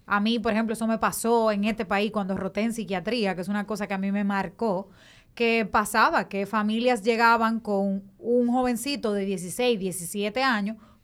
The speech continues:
completamente desestabilizado, hablando con, hablando con Mahatma Gandhi, con Arcángel, con muchísima gente,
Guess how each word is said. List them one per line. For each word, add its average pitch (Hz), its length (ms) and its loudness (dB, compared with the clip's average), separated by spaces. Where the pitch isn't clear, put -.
completamente 240 1120 2
desestabilizado, 208 1080 2
hablando 214 680 2
con, 208 240 -2
hablando 233 680 4
con 220 220 2
Mahatma 226 400 2
Gandhi, 233 540 4
con 208 200 0
Arcángel, 220 800 4
con 208 160 -2
muchísima 220 460 -4
gente, 247 280 -2